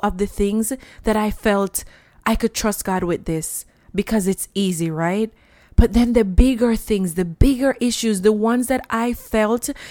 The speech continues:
that if I didn't do something, nothing would get done, I would start off giving God control, and in no time, I was back on top of it again.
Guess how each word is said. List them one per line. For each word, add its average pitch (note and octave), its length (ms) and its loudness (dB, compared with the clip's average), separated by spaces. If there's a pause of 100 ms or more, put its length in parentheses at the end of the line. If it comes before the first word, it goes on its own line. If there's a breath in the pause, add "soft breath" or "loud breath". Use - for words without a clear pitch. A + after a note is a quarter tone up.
(100)
that G#3 240 -2
if A3+ 160 2 (100)
I A3 240 0
didn't A3+ 340 0
do G#3+ 200 2
something, F#3 600 -4 (280 loud breath)
nothing G#3 460 0
would G#3 200 -2
get F#3+ 240 -2
done, G3 320 2 (300 loud breath)
I G3+ 100 2
would G3+ 220 0
start A#3 340 0
off A3+ 240 -2
giving G#3 320 -2
God F#3 220 -4
control, F#3+ 580 -4 (300 loud breath)
and G3+ 180 0
in G3 400 4
no G3+ 220 2
time, F#3 480 -4 (200 loud breath)
I G3 140 0
was G3+ 280 0
back E3+ 420 -2 (120)
on F#3+ 220 2
top - 420 -4
of F#3+ 160 2
it F3 140 -2 (100)
again. E3+ 520 -4